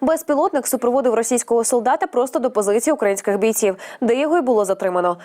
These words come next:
Наші захисники... Продовжують поповнювати обмінний фонд. Кожен полонений загарбник — це шанс визволити наших воїнів із російського полону. Варто зазначити, що командир розрахунку F P V-дрона Пейн — герой України.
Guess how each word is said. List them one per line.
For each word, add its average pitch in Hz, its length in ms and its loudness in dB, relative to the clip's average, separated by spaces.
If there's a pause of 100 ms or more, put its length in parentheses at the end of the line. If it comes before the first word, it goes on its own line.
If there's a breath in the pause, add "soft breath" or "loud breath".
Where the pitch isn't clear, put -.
(140 loud breath)
Наші 240 320 0
захисники... 226 560 -2
Продовжують 226 640 0
поповнювати 220 640 0
обмінний 190 500 0
фонд. 208 360 -2 (260 loud breath)
Кожен 202 500 0
полонений 196 520 2
загарбник — 277 560 -2 (160 loud breath)
це 330 180 0
шанс 226 380 -2
визволити 233 560 2
наших 196 480 -2
воїнів 240 380 0
із 226 200 0
російського 185 640 0
полону. 202 420 0 (260 loud breath)
Варто 214 380 0
зазначити, 208 560 -2
що - 160 -4
командир 196 420 0
розрахунку 202 640 -2
F 190 140 0
P 214 80 -4
V-дрона 202 420 2 (200 loud breath)
Пейн — 262 340 0
герой 226 300 0
України. 180 460 -2